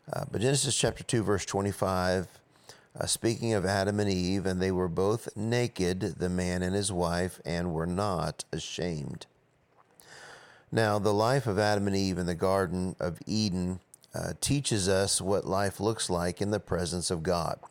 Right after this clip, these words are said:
If you think about it, the entire story there is really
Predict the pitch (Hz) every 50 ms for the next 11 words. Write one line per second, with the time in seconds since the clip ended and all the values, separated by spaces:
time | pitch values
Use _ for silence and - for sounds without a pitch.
0 | _ - - - - - - - - 104 101 110 120 120 - 143 143 135 - 117
1 | 95 101 95 90 92 95 107 - - 101 98 98 92 87 - 90 92 107 110 113
2 | - - - - 127 120 117 107 101 95 90 87 87 82 85 87 98 95 90 87
3 | 87 78 - - - 87 123 139 131 101 90 92 104 117